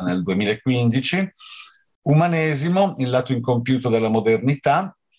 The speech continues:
Le guerre d'Italia, millequattrocentonovantaquattro millecinquecentocinquantanove, e, mm,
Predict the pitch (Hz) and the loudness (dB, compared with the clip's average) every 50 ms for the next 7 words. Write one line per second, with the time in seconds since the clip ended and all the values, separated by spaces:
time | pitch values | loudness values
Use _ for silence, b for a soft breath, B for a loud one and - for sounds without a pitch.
0 | B B B B B B B B B _ - 135 147 139 151 147 151 143 131 143 | B B B B B B B B B _ 0 0 2 4 4 2 2 0 -2 -4
1 | 131 - 151 135 135 135 135 135 143 160 175 202 202 185 - 135 127 127 127 127 | -2 2 2 4 4 4 2 2 0 0 0 0 -2 -6 -10 -8 -6 -4 -4 -2
2 | 120 - 120 - 113 107 - 127 120 117 117 113 110 113 113 113 - 113 104 - | -2 -2 -2 -2 -4 -4 -2 -2 -2 0 0 0 2 2 0 0 -2 -4 0 2
3 | 117 113 110 - - - 98 101 104 104 107 104 - 110 92 - 104 95 - 113 | 2 2 2 0 -6 -10 -8 -8 -6 -6 -4 -4 -4 -6 -4 -6 -4 -2 -2 -4
4 | 107 107 - 107 - - 95 90 - - 107 107 107 110 - 151 160 151 131 123 | -4 -4 -8 -8 -8 -6 -8 -8 -4 -2 -2 -2 -2 -2 -2 0 2 2 2 2
5 | 120 120 147 180 185 - _ - 123 127 123 117 117 113 110 107 104 101 95 95 | 2 2 0 -4 -4 -8 _ -8 -4 -2 0 0 2 2 2 2 2 0 0 0
6 | 95 92 90 90 | -2 -2 -4 -4